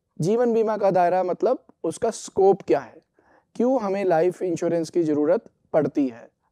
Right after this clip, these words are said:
हमें उसके स्कोप को डिस्कस करना होगा। इसके बाद हम डिस्कस करेंगे जीवन बीमा के प्रकार, कि कितने प्रकार के लाइफ इंश्योरेंस होते हैं, क्या वो चीज़ें हैं जो उसको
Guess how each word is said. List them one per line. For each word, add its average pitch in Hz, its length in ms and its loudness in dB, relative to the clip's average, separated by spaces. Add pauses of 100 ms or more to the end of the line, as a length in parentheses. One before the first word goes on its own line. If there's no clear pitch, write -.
हमें 175 180 -4
उसके 196 220 -2
स्कोप 175 320 -4
को 208 100 0
डिस्कस 180 340 -2
करना 131 280 -16
होगा। - 360 -20 (720)
इसके 196 220 2
बाद 196 220 4
हम 220 140 2
डिस्कस 190 340 0
करेंगे 190 460 0 (460)
जीवन 202 360 0
बीमा 196 260 0
के 208 140 0
प्रकार, 151 420 -6 (800)
कि 175 80 -12
कितने 226 460 0
प्रकार 180 460 -2
के 156 240 -2 (440)
लाइफ 170 440 2
इंश्योरेंस 165 540 -2
होते 143 200 -4
हैं, 120 240 -14 (920)
क्या 202 200 2
वो 220 240 6
चीज़ें 196 340 0
हैं 233 220 -8
जो 208 200 0
उसको 180 480 -2